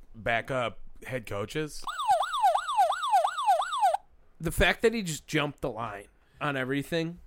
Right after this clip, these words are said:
Speaker 1: D-, okay, first of all, he didn't really jump the line. How about his play caller? What is his, Parks Wagner? Is that his name? What is, what is it?
Speaker 2: Thirty years old, something like that.
Speaker 1: That's fucked to me.
Speaker 2: Really?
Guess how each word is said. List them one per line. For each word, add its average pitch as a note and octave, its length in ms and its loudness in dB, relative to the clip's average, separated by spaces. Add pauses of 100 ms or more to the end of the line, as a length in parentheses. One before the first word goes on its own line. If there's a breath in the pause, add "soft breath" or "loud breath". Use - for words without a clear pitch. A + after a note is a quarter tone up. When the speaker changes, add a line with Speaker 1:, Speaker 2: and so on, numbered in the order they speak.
(120)
Speaker 1:
D-, - 340 -2
okay, D3+ 200 8
first F#3 220 6
of D3+ 60 4
all, A#2+ 80 4
he B3+ 440 2
didn't A#2 280 2
really G#2+ 260 -2
jump G2+ 280 -4
the G2+ 100 -4
line. G2 440 0 (360 soft breath)
How - 200 4
about A#3 440 4
his C#3+ 340 0
play F3 380 0
caller? G2 520 -2
What B2+ 160 -4
is - 40 -10
his, G#2+ 180 -8 (120)
Parks - 760 0 (380)
Wagner? D3+ 760 -2
Is F#2+ 100 -6
that A2+ 180 -2
his D3+ 100 -6
name? F3+ 240 -2
What C#3 140 0
is, F3 180 -10 (100)
what C3+ 140 -6
is F3 100 -6
it? G3 120 -2
Speaker 2:
Thirty E3+ 260 6
years D#3+ 280 2
old, F3 400 4
something F3+ 300 -2
like F3 200 -2
that. F3+ 340 0
Speaker 1:
That's C3+ 640 6
fucked - 840 -4
to A2 120 -8
me. E2 400 -8 (160)
Speaker 2:
Really? D3 400 0